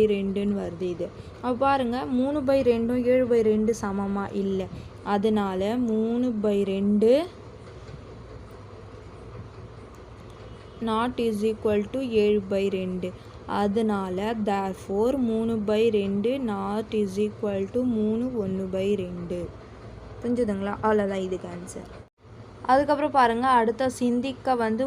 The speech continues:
உங்களுக்கு புக்கில் பேஜ் நம்பர் பதினேழுல கொடுத்துருப்பாங்க. கொஷின் பாருங்க, ரெண்டு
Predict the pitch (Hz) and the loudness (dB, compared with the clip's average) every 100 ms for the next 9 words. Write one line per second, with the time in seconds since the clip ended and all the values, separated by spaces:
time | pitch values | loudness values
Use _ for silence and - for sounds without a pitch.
0 | 269 240 226 214 220 262 254 247 247 247 | 0 0 0 0 -2 -4 2 4 4 4
1 | 226 254 254 214 202 240 240 233 214 202 | 2 0 2 2 2 0 2 4 4 0
2 | - 190 226 214 196 180 180 202 269 - | -4 -4 -4 -2 -2 -2 -2 0 0 -4
3 | - - - 254 254 302 262 214 196 190 | -18 -8 0 2 2 -4 2 2 2 0
4 | 220 240 226 233 247 | -2 2 2 2 0